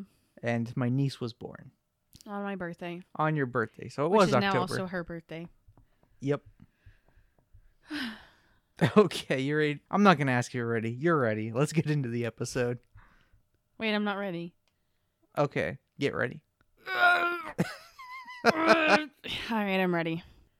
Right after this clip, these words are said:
Speaker 1: Oh my God.
Speaker 2: I had to get into the mindset.
Speaker 1: Court Martial first aired on February second, nineteen sixty-seven, teleplay by Don M. Mankiewicz and Stephen W. Karabastis. Uh, story by John M. Mankiewicz,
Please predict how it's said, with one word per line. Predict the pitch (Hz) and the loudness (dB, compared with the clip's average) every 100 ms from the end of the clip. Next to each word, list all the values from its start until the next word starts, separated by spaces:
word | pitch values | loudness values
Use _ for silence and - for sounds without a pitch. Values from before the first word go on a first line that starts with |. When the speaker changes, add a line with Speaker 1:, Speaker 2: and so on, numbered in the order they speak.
| - | -2
Speaker 1:
Oh | 175 - - | -2 -2 -18
my | - - | -20 -20
God. | - _ _ _ _ - | -20 _ _ _ _ -16
Speaker 2:
I | |
had | - 190 | -8 -6
to | 175 151 - | -6 -10 -14
get | - 180 | -12 -8
into | 180 - | -8 -8
the | 180 | -10
mindset. | 180 175 180 - - - _ _ | -8 -10 -12 -14 -14 -16 _ _
Speaker 1:
Court | - - 214 185 233 160 | -6 8 10 10 6 6
Martial | 185 160 165 | 4 2 2
first | 151 170 170 - | 2 0 -2 0
aired | 151 151 | 2 4
on | 143 135 | 4 2
February | 151 156 160 156 151 | 2 4 2 2 2
second, | - 151 147 143 - - - | 2 2 2 -2 -4 -20 -2
nineteen | 156 214 - 175 | 6 6 6 4
sixty-seven, | 160 180 - 160 160 151 147 151 151 - _ | 4 0 0 2 6 6 6 2 0 -8 _
teleplay | - 165 156 156 139 | 4 4 6 4 6
by | 131 | 4
Don | 131 139 151 165 | 4 8 8 8
M. | 147 156 147 | 6 4 6
Mankiewicz | 156 156 156 156 | 2 2 0 2
and | 131 131 | 0 -2
Stephen | - 151 147 | 0 0 2
W. | 147 143 147 143 | 2 2 4 0
Karabastis. | - 135 127 156 170 - 170 160 - - _ - _ - | 2 0 4 4 4 4 0 0 -8 -16 _ -20 _ -2
Uh, | 139 | 0
story | 131 - 180 180 | 0 2 6 6
by | 170 156 151 147 | 8 8 8 6
John | 135 156 151 156 | 4 4 6 2
M. | 147 143 143 | 2 0 2
Mankiewicz, | 180 185 196 196 175 - | 2 4 4 4 0 -12